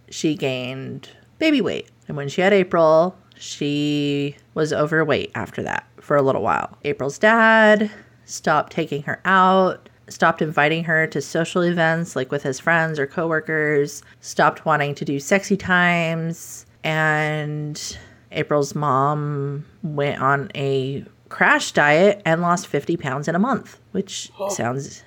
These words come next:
Speaker 1: insane and horribly unhealthy. And ever since then,
Speaker 2: Concerning.
Speaker 1: April's mom has lived in this state of fear where, "Oh, my husband won't love me if I'm above a certain number on the scale."
Speaker 2: And sadly, she's probably right.
Speaker 1: Yeah, well,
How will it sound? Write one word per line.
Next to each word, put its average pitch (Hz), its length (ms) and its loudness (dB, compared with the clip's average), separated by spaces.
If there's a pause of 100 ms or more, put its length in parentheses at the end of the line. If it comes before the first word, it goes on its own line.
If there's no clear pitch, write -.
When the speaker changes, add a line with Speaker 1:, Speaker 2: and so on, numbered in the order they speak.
(120)
Speaker 1:
insane 160 880 -2
and 139 380 -4
horribly 139 440 -2
unhealthy. 202 520 -2 (180)
And 165 160 -4
ever 151 240 0
since 262 300 -4
then, 151 320 0
Speaker 2:
Concerning. 151 480 -4 (180)
Speaker 1:
April's 156 400 -2
mom 131 340 0
has 156 220 -4
lived 139 380 2
in 143 200 -4
this 139 360 -4 (160)
state - 380 0
of 147 120 0
fear 180 800 0
where, 139 540 2
"Oh, 139 80 -16 (160)
my 156 160 -6
husband 147 380 -4
won't 151 180 -6
love 233 240 2
me 147 340 -6
if - 200 -6
I'm 143 160 -2
above 131 280 -2
a 139 80 -2
certain 143 320 -6
number 131 320 -2
on 120 140 -4
the 131 80 -8
scale." - 440 -4 (200)
Speaker 2:
And 180 160 -18
sadly, 208 360 2
she's 202 260 -10
probably 160 340 0
right. 139 420 0 (160)
Speaker 1:
Yeah, 254 80 -4
well, 233 300 2